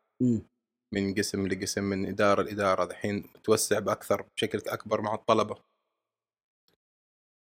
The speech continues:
Speaker 2: ما في شيء، عادي، أحب أعامل الناس، أحب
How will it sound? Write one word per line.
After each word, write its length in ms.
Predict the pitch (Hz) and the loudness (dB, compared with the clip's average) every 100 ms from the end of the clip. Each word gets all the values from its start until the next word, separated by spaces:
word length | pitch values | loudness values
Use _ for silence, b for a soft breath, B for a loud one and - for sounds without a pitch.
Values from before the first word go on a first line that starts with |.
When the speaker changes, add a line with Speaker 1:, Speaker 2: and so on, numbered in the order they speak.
| _ _ _ 170 | _ _ _ 4
Speaker 2:
ما 220 | 196 196 | 8 8
في 160 | - 113 | 6 2
شيء، 320 | - 113 135 | 4 6 8
عادي، 320 | 143 107 110 | 8 6 4
أحب 280 | 107 120 110 | 2 2 6
أعامل 300 | 104 107 101 | 8 8 4
الناس، 400 | 104 107 117 - | 4 4 4 2
أحب 300 | - 113 | -2 -4